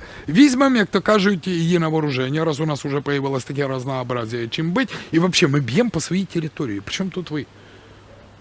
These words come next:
Вона до вас не має вообще ніякого отношення. Считайте, що то ми по своєму так прицельно б'ємо.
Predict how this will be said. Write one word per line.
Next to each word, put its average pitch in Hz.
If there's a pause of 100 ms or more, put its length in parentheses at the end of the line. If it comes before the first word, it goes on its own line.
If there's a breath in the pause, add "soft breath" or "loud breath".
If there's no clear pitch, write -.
(120)
Вона 220
до 127
вас 247
не 208
має 233
вообще 175
ніякого 240
отношення. 175
Считайте, 233
що 220
то 247
ми 240
по 226
своєму 208
так 226
прицельно 196
б'ємо. 156